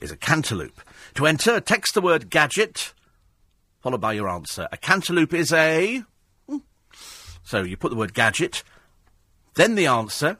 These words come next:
and you send it to eight four eight eight four eight five oh before six thirty this morning.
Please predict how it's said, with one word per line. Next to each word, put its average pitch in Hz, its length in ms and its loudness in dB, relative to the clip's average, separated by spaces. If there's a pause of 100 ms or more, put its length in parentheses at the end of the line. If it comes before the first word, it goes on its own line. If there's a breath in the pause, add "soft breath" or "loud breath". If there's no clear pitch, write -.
(120)
and 117 120 -4
you 113 60 -4
send 151 280 -2
it - 120 -8
to - 200 -8
eight 160 380 -4 (240)
four 175 540 -4 (120)
eight - 340 -8 (400 soft breath)
eight - 100 -14
four 127 180 0
eight 120 260 -2
five - 0 - (100)
oh 92 300 -2 (300 loud breath)
before 110 340 -2
six - 280 -10
thirty 95 280 -6
this 92 180 -8
morning. 80 320 -6